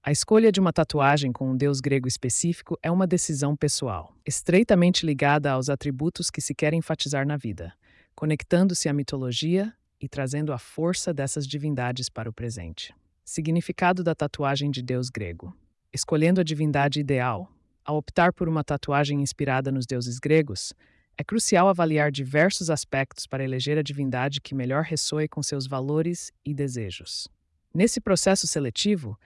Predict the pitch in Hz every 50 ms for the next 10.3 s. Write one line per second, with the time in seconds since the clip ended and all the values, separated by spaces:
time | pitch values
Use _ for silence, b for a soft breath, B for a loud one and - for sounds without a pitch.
0 | b b b b 151 156 185 254 277 - - - 196 208 208 208 170 160 165 147
1 | 143 143 151 165 - 165 151 - 160 151 - 165 156 - - 160 143 139 127 127
2 | 135 156 151 127 110 - - - 147 151 156 151 165 160 160 147 - - 180 -
3 | - 170 - 160 151 - - 147 143 147 151 160 156 - - 131 - - 147 151
4 | 147 151 147 143 - - 160 151 151 147 - - - - 147 143 139 143 - -
5 | - 151 139 - - - 139 139 151 165 - - 139 - - 147 135 - - 120
6 | 120 113 104 98 98 - _ _ _ _ _ _ _ _ _ _ _ _ _ _
7 | - 160 180 202 202 180 185 - - - 160 151 151 156 170 175 160 151 147 170
8 | 185 185 - - - 170 160 - 156 151 156 147 139 - - 147 147 - - -
9 | 165 160 165 160 165 147 151 147 120 101 87 - - - - - - _ _ _
10 | _ - 175 175 156 123